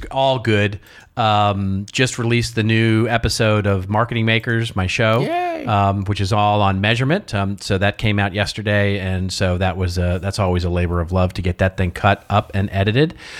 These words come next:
Speaker 1: Um, and yeah, and other than that, it's all client work. We're, we're just really busy and, and just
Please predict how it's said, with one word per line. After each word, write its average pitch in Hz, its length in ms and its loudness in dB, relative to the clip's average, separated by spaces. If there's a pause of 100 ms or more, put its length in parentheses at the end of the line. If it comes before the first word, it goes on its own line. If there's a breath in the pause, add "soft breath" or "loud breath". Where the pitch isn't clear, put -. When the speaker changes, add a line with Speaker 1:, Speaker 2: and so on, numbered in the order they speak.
(160 loud breath)
Speaker 1:
Um, 123 640 0
and 190 760 0
yeah, 185 340 0
and 139 200 -2
other 143 160 2
than 143 140 0
that, 151 160 4
it's 143 100 -10
all 139 200 2
client 147 360 -2
work. 104 240 0
We're, 127 200 0 (140)
we're 135 140 -2
just 139 360 -2
really 127 480 2
busy 127 340 0
and, 101 300 -2
and 104 220 -2
just 107 240 -4